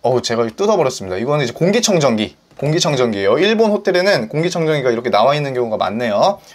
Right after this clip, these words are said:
그리고 이제 미니 냉장고, 여기서 이제 시원하게 음료수 넣어 드시면 되겠습니다. 여기 위에도 뭐 짐 놓을 수 있는 공간,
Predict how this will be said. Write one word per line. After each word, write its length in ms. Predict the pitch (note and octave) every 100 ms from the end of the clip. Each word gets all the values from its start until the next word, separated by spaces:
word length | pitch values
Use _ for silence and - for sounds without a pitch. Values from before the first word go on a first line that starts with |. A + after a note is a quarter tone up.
| -
그리고 220 | A#2+ A2+
이제 100 | G#2+
미니 280 | G#2 D#3 F3+
냉장고, 600 | C3 B2+ C3 A#2+ D3+ D3+ - _ -
여기서 280 | G#2+ A2 G#2
이제 220 | G#2 G2+
시원하게 720 | - F#3 E3+ C3 G#2+ D3 F3+ - -
음료수 320 | A#2 B2+ A#2+ A2+
넣어 260 | A#2+ D#3+
드시면 380 | D3+ D3 C3+ B2
되겠습니다. 880 | A#2 B2 C#3 A#2+ G#2+ F#2 G#2 E3 E3+ - -
여기 200 | A#2+ A#2+
위에도 520 | A#2 B2+ C#3 F#3+ A3+ A3+
뭐 140 | C#3
짐 240 | - D#3 D#3
놓을 220 | B2+ D#3
수 140 | D#3
있는 220 | C#3+ C3 A#2
공간, 340 | A2+ B2+ -